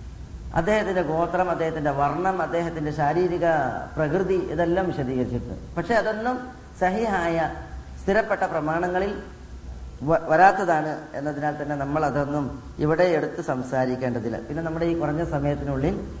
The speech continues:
കഥയിൽ നിന്ന് പഠിക്കേണ്ട പ്രധാനപ്പെട്ട പാഠങ്ങൾ തന്നെ ധാരാളം വായിക്കാനുണ്ട്. ലുഖ്മാനുൽ ഹക്കീം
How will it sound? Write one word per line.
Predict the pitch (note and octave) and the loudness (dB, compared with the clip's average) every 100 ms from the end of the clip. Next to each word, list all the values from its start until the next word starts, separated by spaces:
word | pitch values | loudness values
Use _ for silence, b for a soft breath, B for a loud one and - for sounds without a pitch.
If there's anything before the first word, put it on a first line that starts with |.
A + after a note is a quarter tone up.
| - - - - - - - - - | -12 -12 -12 -12 -12 -12 -10 -10 0
കഥയിൽ | E3 G3+ G#3+ F3 | 2 4 2 2
നിന്ന് | D#3 D3+ D#3 D#3 D#3 | 2 0 0 -2 0
പഠിക്കേണ്ട | D3+ D3 E3 F#3 F#3 F#3+ | 2 2 2 4 4 4
പ്രധാനപ്പെട്ട | F#3+ D#3 D3+ F3 F#3 F3+ | 2 0 0 0 0 -2
പാഠങ്ങൾ | F3 D#3+ D#3 F3 F#3 G3+ | -2 -2 0 0 0 -2
തന്നെ | G#3 | 0
ധാരാളം | D#3+ D#3 D3 D#3 | 2 2 2 0
വായിക്കാനുണ്ട്. | C#3+ B2+ A#2 A2+ G#2+ G#2 - - - - - - - - - - - - - - - - - - - - - - - - - - - - - - - - - - - - - - - - - - - F#3 | 0 0 0 -2 -4 -8 -10 -12 -12 -12 -14 -14 -12 -12 -10 -10 -10 -10 -12 -12 -12 -12 -12 -14 -14 -14 -14 -14 -14 -14 -14 -14 -12 -12 -12 -12 -12 -12 -12 -12 -12 -12 -10 -10 -10 -12 -12 -10 -4 2
ലുഖ്മാനുൽ | A3 A#3+ C#4 B3 | 2 4 4 4
ഹക്കീം | A3+ G3 D#3+ D#3 D#3+ | 2 0 0 0 0